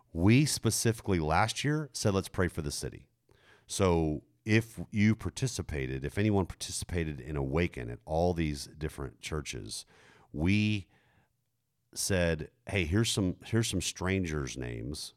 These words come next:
Here's a bunch of people that live somewhere in our city. If you pray for all those names, and he prays for all these names, and she prays for all those other names, we're gonna pray for the whole city. And I love that we did that. That was great. But call it what it is. We prayed for strangers,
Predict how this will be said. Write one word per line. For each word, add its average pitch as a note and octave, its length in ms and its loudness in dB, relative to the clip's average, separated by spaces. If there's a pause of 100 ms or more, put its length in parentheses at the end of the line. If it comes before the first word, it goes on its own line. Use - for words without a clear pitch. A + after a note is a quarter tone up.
(400)
Here's G2 180 0
a F2 40 -2
bunch F2+ 280 -2
of - 80 -12
people C#2 640 -4
that D2+ 140 -10
live D#2+ 220 0
somewhere F2+ 360 -2
in D#2+ 60 0
our D2+ 120 -2
city. C2 460 -6 (500)
If C#2+ 180 -12
you G2 160 2
pray G2+ 260 2
for D#2+ 220 0
all D#2+ 140 2
those D2 240 0
names, B1+ 380 -4
and C#2 280 -6
he - 220 -6
prays E2 300 -4
for D2 200 -4
all C2+ 140 -2
these C#2+ 240 -4
names, C2 320 -8
and C2+ 160 -12
she F#2+ 200 -6
prays D#2 280 -8
for C#2 200 -8
all B1+ 80 -4
those B1 180 -10
other E2+ 180 -4
names, C2 340 -8 (360)
we're A2+ 100 0
gonna A#2 140 2
pray D#2 220 -2
for D2 160 -8
the B1+ 100 -6
whole A#1 160 -10
city. - 380 -10 (400)
And F#2 100 0
I F#2+ 80 6
love G2+ 340 8
that G2 100 0
we E2+ 120 -2
did C#2+ 200 -2
that. G#1 180 -14 (140)
That D#2+ 80 2
was E2 120 0
great. C#2 260 -4 (600)
But G2+ 260 4 (340)
call G2 200 4
it F#2+ 60 0
what G2+ 120 4
it E2+ 100 0
is. D#2 200 2
We F2 140 2
prayed E2 320 -2
for D2 120 -8
strangers, C2 680 -8